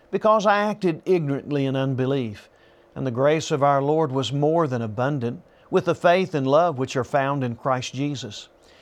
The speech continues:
It's a trustworthy statement, deserving full acceptance,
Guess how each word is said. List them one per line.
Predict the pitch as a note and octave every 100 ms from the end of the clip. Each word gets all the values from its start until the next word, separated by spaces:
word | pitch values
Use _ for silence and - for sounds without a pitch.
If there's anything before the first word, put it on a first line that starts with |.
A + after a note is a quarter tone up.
| - - -
It's | G3+ F#3+
a | F3+
trustworthy | - A3 G#3+ - F#3 F3 D#3
statement, | - D3+ B2 - A2+ - -
deserving | D#3+ D#3+ E3+ D3+ C#3
full | - F#3 F#3
acceptance, | A2+ - D3+ - - G2